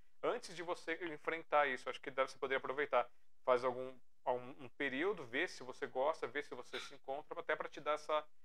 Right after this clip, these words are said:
essa liberdade, já que esse é o seu ponto hoje, pelo menos que tá passando aqui, de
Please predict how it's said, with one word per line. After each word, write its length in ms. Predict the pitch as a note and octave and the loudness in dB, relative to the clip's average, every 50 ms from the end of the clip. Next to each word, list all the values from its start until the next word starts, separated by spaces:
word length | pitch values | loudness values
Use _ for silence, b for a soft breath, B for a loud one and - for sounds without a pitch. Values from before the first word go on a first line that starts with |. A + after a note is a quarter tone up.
| - - - | -12 -8 -6
essa 180 | C3 - - C#3+ | -4 0 0 0
liberdade, 560 | C#3 D3 C#3+ D#3 D3 B2+ C3 C3 B2+ A#2+ A2+ | 0 2 0 0 2 6 8 8 8 8 6
já 140 | A2+ D3 D3 | 2 2 2
que 140 | - - C#3 | 2 2 0
esse 280 | C#3 F3+ G3+ - - | 2 2 0 0 0
é 40 | E3 | -4
o 20 | C#3+ | -2
seu 160 | - C#3 B2 | -2 -2 -4
ponto 440 | - - B2+ C#3+ C#3+ - - A#2 A2+ | -2 -4 -6 -6 -6 -6 -6 -6 -4
hoje, 340 | A#2+ A#2 A2 G#2 G#2+ G#2 - - - - - - - - - | -2 -4 -4 -6 -8 -12 -12 -14 -18 -18 -18 -16 -16 -14 -10
pelo 120 | - A2 A2 | -6 -6 -4
menos 140 | A#2 - - | -4 -6 -8
que 80 | - - | -8 -6
tá 80 | - | -4
passando 340 | - - G#2+ - - A2 G#2+ | 0 0 0 0 -2 -10 -10
aqui, 160 | G#2 - A2+ | -10 -10 -10
de 260 | G2 G#2 G#2+ G#2 G2 | -8 -6 -4 -6 -6